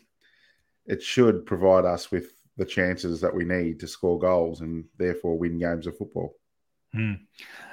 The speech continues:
Speaker 2: And Miggy kind of, he didn't get found out, but he, he was never gonna continue that streak he was on. But,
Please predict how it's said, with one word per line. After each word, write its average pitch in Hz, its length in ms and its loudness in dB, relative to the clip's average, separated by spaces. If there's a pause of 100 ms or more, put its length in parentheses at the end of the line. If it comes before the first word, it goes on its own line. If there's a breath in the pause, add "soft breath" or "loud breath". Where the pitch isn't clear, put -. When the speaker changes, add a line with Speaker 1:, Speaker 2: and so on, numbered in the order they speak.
(100)
Speaker 2:
And 127 400 4 (540)
Miggy 147 420 6
kind 135 360 4
of, 107 200 -2
he - 120 2
didn't 170 180 8
get 135 160 4
found 120 400 0
out, 110 240 0
but 104 180 -4
he, 120 160 0
he 127 140 4
was 120 160 4
never 135 180 6
gonna 110 200 0
continue 110 560 -2
that 101 160 -6
streak - 300 -6
he 104 100 -2
was 98 120 -2
on. 95 220 -4
But, 95 200 -6